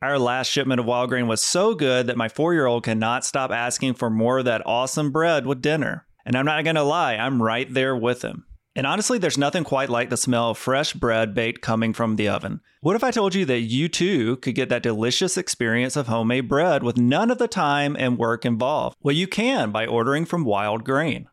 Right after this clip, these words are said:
Wild Grain is the first ever bake from frozen subscription box for sourdough breads, fresh pastas, and artisanal pastries. Every item bakes frozen in twenty-five minutes or less,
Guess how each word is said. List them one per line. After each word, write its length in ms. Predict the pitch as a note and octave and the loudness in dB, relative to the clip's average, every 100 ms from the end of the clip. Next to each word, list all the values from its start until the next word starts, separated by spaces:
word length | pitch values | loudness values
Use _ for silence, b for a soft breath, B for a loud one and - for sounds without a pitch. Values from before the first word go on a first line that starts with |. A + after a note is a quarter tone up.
| - | -18
Wild 300 | B2 C3 C3 | -2 0 0
Grain 240 | C3+ D3+ C#3+ | 0 0 -2
is 80 | |
the 140 | A#2 B2 | -2 -4
first 480 | - F3+ A3 - - | 0 0 0 -2 -6
ever 500 | D#3 G#3+ C#3 G#2+ F#2 | -2 0 0 0 -2
bake 440 | F#2 B2+ C3 D3+ | -4 -2 0 -2
from 220 | - B2+ G#2+ | -4 -6 -4
frozen 480 | A#2+ B2 C3 D3 | 0 0 2 0
subscription 580 | C3+ B2 - D#3 - C3+ | -2 -4 -2 -2 -2 -2
box 300 | A#2 A2+ - | 0 0 -2
for 120 | - | -4
sourdough 840 | A2 - A#2 A2+ A#2+ A#2+ A2+ A2 A2 | -2 0 0 2 0 0 2 2 2
breads, 520 | F#2+ G#2 G2+ E2 - B B B | 0 2 2 0 -4 B B B
fresh 380 | - C#3+ D#3 - | -4 0 0 -2
pastas, 680 | - C3+ C3+ - C#3+ C#3 - | 0 0 0 0 2 2 0
and 160 | A2+ | -2
artisanal 720 | G2+ F#2+ - B2+ A#2+ A#2+ A2 | -2 -2 -2 -2 0 0 0
pastries. 760 | - G2+ F#2+ - G#2 F2+ - - - | 0 -2 -2 -6 -8 -10 -12 -16 -4
Every 260 | G#2+ A#2 | -2 0
item 300 | A2 A2+ A#2+ | 0 0 0
bakes 340 | A2+ A#2+ A#2+ - | 0 0 -2 -8
frozen 500 | - C3 C3+ C#3+ B2+ | -2 0 2 0 0
in 80 | A2 | -2
twenty-five 560 | - D#3 F3 E3 D#3+ | -2 -2 0 0 0
minutes 320 | D3+ D#3 D3 | 0 -2 -2
or 120 | C#3+ C3+ | 0 0
less, 360 | C#3 D3 D#3 | 2 2 0